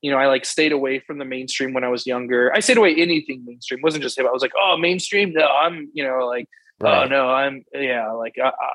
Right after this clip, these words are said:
Speaker 1: "I'm underground. I only listen to, like, music nobody's heard of," you know?
Speaker 2: <laughs>
Speaker 1: And, and, like, used to carry that, like, little attitude about it just being like, "Oh, you never heard of that? What?" Oh. You know?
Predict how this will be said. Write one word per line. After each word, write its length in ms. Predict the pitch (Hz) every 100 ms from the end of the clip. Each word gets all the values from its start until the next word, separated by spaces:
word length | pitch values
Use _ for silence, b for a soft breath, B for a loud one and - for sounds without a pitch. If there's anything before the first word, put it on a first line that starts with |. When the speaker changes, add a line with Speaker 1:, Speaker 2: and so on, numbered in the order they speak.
| 143
Speaker 1:
"I'm 140 | 151
underground. 600 | 143 139 131 120 110 110
I 120 | 120 127
only 160 | 139 135
listen 300 | 139 127 113
to, 100 | 120
like, 220 | 117 113 -
music 340 | 160 147 127
nobody's 640 | 139 175 185 160 139 123 -
heard 220 | 135 131
of," 400 | 107 - _ 113
you 60 | 120
know? 220 | 147 135
Speaker 2:
<laughs> 580 | - 135 - 139 - -
Speaker 1:
And, 500 | - - 156 143 135 - - _ b _ _ - B B -
and, 120 | 151
like, 200 | 156 139
used 180 | 151 -
to 60 |
carry 420 | 151 - 135 135
that, 260 | 131 123 120
like, 180 | 127 123
little 300 | 127 123 127
attitude 540 | 123 120 123 123 127 120
about 420 | 117 110 113 -
it 160 | 117 92
just 220 | 107 110
being 280 | 120 113 110
like, 300 | 110 110 120 -
"Oh, 160 | 143
you 240 | 131 139 147
never 240 | 175 170
heard 240 | 147 127 127
of 60 |
that? 240 | 160 - -
What?" 320 | - 147 175 165
Oh. 280 | - 120 - - b b b _ _ -
You 80 | 127
know? 260 | 110 110